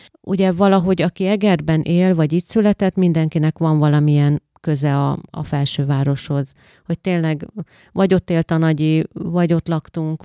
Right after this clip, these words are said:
vagy jártunk valami miatt ott. Tehát kapcsolódási pont biztosan, hogy mindenkinek van. Ez a fénytorony pedig már magában érdekes. Ez az egész, ö, kinetikus művészet is nagyon érdekes, és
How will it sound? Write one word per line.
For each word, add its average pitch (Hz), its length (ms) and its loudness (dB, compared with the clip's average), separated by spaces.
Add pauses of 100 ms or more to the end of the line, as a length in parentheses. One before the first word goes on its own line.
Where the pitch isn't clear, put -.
vagy 156 240 -4
jártunk 156 440 -2
valami 151 300 0
miatt 147 420 -2
ott. 185 220 -6
Tehát 175 200 -2
kapcsolódási 170 720 4
pont 160 300 -4
biztosan, 151 540 -6
hogy 143 240 -6
mindenkinek 156 640 -2
van. 202 280 0 (360)
Ez 170 140 -10
a 175 60 -4
fénytorony 202 640 -2
pedig 175 280 -4
már 180 280 0
magában 147 520 0
érdekes. 139 680 -2 (580)
Ez 165 160 -2
az 170 140 2
egész, 170 460 0
ö, 165 120 2
kinetikus 165 640 -2
művészet 147 680 2
is 143 180 -4
nagyon 147 340 0
érdekes, 160 640 -2 (560)
és 175 300 -2